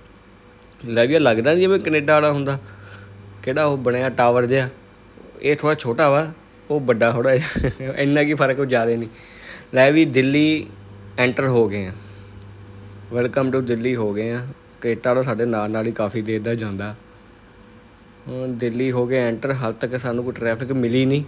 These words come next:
ਹੋਪ ਕੀ ਪਤਾ ਨਾ ਹੀ ਹੋਵੇ ਟ੍ਰੈਫਿਕ, ਕਿਉਂਕਿ ਅੱਜ ਸੰਡੇ ਵੀ ਆ। ਸੰਡੇ ਕਰਕੇ ਬਹੁਤ ਉਹ ਆਉਂਦੀ ਆ ਦਿੱਕਤ, ਦਿੱਲੀ ਸਿੱਧਾ ਫਰੀਦਾਬਾਦ। ਇਹ ਵੀ ਮਨ-, ਮੂਰਤੀ ਬੜੀ ਵੱਡੀ ਬਣੀ ਸੀ, ਮੈਂ ਇਹਦੀ ਵੀਡੀਓ ਵੀ ਬਣਾ ਲਈ।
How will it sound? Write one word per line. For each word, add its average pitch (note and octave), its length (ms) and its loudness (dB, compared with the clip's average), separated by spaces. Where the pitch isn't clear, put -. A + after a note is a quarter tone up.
ਹੋਪ C3+ 240 4
ਕੀ D3 160 2
ਪਤਾ D3+ 220 2
ਨਾ C#3+ 240 4
ਹੀ D3+ 120 4
ਹੋਵੇ C#3+ 260 4
ਟ੍ਰੈਫਿਕ, C#3 380 2
ਕਿਉਂਕਿ D3 800 0
ਅੱਜ C3 140 -2
ਸੰਡੇ B2+ 380 2
ਵੀ C3 160 4
ਆ। A#2+ 100 0
ਸੰਡੇ A#2 220 0
ਕਰਕੇ B2+ 360 0
ਬਹੁਤ B2 360 2
ਉਹ C3 240 4
ਆਉਂਦੀ A#2+ 260 -2
ਆ B2 80 0
ਦਿੱਕਤ, A2+ 400 -6
ਦਿੱਲੀ A2 260 -4
ਸਿੱਧਾ A2 340 -4
ਫਰੀਦਾਬਾਦ। G#2 640 -6
ਇਹ A#2 140 0
ਵੀ C#3 100 0
ਮਨ-, A#2+ 280 -2
ਮੂਰਤੀ A#2+ 320 0
ਬੜੀ B2 200 2
ਵੱਡੀ A#2 260 2
ਬਣੀ A2+ 220 0
ਸੀ, A#2+ 80 -6
ਮੈਂ A#2 160 -2
ਇਹਦੀ B2+ 140 -2
ਵੀਡੀਓ A#2+ 300 -4
ਵੀ B2+ 80 -2
ਬਣਾ G#2+ 280 -6
ਲਈ। G#2 160 -8